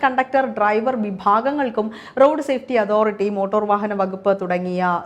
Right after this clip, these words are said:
സർക്കാർ സംവിധാനങ്ങൾ ഉപയോഗിച്ചുകൊണ്ട് അപകട നിവാരണവുമായി ബന്ധപ്പെട്ട പരിശീലന പരിപാടികൾക്കും തുടക്കം കുറിക്കും. റോഡ് അപകടത്തിന് കാരണമാകുന്ന തരത്തിലുള്ള തകരാർ വാഹനങ്ങൾക്കുണ്ടോ എന്ന് സർവീസ് തുടങ്ങുന്നതിന് മുൻപ് തന്നെ പരിശോധിച്ച് ഉറപ്പാക്കുന്ന രീതിയും ആരംഭിക്കും.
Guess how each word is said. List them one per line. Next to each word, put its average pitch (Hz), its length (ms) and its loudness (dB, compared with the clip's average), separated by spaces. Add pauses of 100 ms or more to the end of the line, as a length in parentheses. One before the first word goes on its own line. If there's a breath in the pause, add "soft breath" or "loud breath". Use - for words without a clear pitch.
സർക്കാർ 208 380 2
സംവിധാനങ്ങൾ 214 680 -2
ഉപയോഗിച്ചുകൊണ്ട് 226 720 0 (300 loud breath)
അപകട 349 280 2
നിവാരണവുമായി 294 800 2
ബന്ധപ്പെട്ട 214 580 -2 (240)
പരിശീലന 226 460 -4
പരിപാടികൾക്കും 262 840 0
തുടക്കം 156 320 -4
കുറിക്കും. - 320 -18 (760 loud breath)
റോഡ് 220 200 6
അപകടത്തിന് 262 500 2
കാരണമാകുന്ന 269 800 2
തരത്തിലുള്ള 240 680 2 (160)
തകരാർ 202 380 2
വാഹനങ്ങൾക്കുണ്ടോ 226 1040 0
എന്ന് 226 300 0
സർവീസ് 240 420 -2 (100)
തുടങ്ങുന്നതിന് 226 520 -2
മുൻപ് 240 500 0
തന്നെ 330 200 0
പരിശോധിച്ച് 247 540 -2
ഉറപ്പാക്കുന്ന 226 560 0
രീതിയും 220 520 -2
ആരംഭിക്കും. 127 460 -12